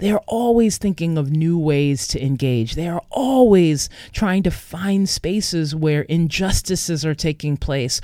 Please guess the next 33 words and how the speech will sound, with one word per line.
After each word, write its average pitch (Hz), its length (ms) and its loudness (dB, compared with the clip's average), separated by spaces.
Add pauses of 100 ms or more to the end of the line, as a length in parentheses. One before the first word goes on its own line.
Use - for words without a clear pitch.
(320)
or 175 160 4
where 180 160 0
there 180 200 -2
are 175 180 -4
oppressive 185 560 -4
systems. 156 560 -2
They 170 100 -4
are 160 140 -2 (100)
always 269 760 4
looking 185 480 0
for 143 180 -4
this 117 500 0 (340)
so 285 440 0
that 170 300 2
they 170 320 2
can 226 240 2
take - 420 -2
action, 131 520 -4
so 180 160 4
that 170 280 0
they 208 160 2
can 208 220 2
be 151 240 -2
involved. 185 800 0 (680)
And 185 120 6
many 294 220 8
of 214 80 4
you 202 160 4
listening, 180 560 2
you 185 80 6
may 180 160 4
think, 170 400 -2 (360)
um, 143 540 0